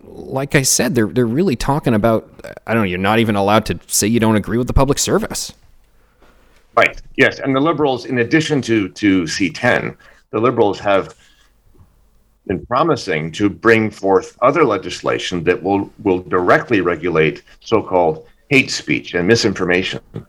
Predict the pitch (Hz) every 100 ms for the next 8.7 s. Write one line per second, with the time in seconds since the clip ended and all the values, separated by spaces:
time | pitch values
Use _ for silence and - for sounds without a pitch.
0 | _ _ - 87 90 104 85 135 - 104
1 | 107 107 123 151 147 120 117 - 120 117
2 | 82 - - - _ - 101 98 92 87
3 | - 98 90 80 113 135 117 110 98 -
4 | - - 95 - 110 104 - 78 117 80
5 | 71 69 90 - 98 - 110 104 95 113
6 | 113 107 120 143 127 107 98 92 - 90
7 | 87 - 80 101 95 113 135 123 104 92
8 | 101 95 87 87 78 78 78